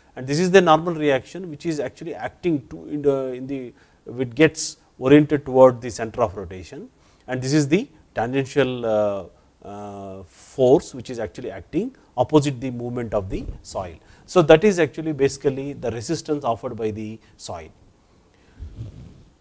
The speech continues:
Further simplifying on this, uh, we can actually get now the factor of safety we have defined already, and the total weight of the slice we can give it as gamma into, uh,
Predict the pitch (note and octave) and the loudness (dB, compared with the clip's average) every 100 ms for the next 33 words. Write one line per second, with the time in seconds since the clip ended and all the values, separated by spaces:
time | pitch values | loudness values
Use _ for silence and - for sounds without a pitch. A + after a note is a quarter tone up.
0 | _ _ _ - - G3+ A3 G#3 - - | _ _ _ 2 6 12 12 12 4 -6
1 | E3+ D#3+ D#3+ D#3+ D3+ C#3+ C3 D#3 A2+ G#2+ | -4 -2 2 4 4 2 8 8 8 0
2 | - - _ _ - B2+ B2 B2 C3 C#3+ | -10 -14 _ _ 2 4 6 4 2 0
3 | C3 B2+ D#3+ D#3 C#3+ C#3+ A#2+ G#2+ D3 C4+ | 0 -2 0 4 6 6 4 -2 -2 -4
4 | _ _ _ - A#2+ C#3 - E3+ D#3 D3 | _ _ _ -4 0 2 2 0 4 4
5 | C#3+ F#3 B3 _ B2+ B2+ A#2 A2+ C3 C3 | 4 -2 -10 _ 0 2 2 0 -4 -2
6 | A2 G#2+ C3+ D4 - _ _ _ - D3 | -2 -2 -2 -4 -6 _ _ _ -2 0
7 | D3 D#3 F3+ G#3 F#3+ F#3+ F3+ D#3+ - D3 | 4 6 6 6 4 4 2 0 0 4
8 | D3+ D3 - C3+ C#3 B2+ A#2+ C#3+ C#3 A#2+ | 4 2 -6 -4 -2 -2 -2 -2 0 0
9 | A#2+ - _ _ - A2+ B2 D3 D#3 D#3 | -2 -8 _ _ 0 6 8 8 4 0
10 | - - C3 A2+ B2+ A#2+ - _ _ _ | -10 -14 -10 -6 -6 -8 -12 _ _ _
11 | A2 A2 | -12 -10